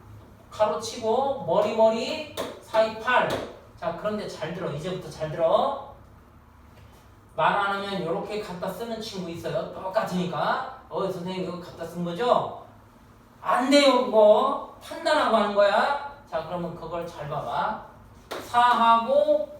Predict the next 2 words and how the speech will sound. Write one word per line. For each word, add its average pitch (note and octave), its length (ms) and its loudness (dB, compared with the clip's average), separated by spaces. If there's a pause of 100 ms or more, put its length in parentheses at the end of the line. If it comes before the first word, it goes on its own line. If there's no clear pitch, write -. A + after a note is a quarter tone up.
(1160)
마이너스 B3+ 720 0
구하고 F#3 720 0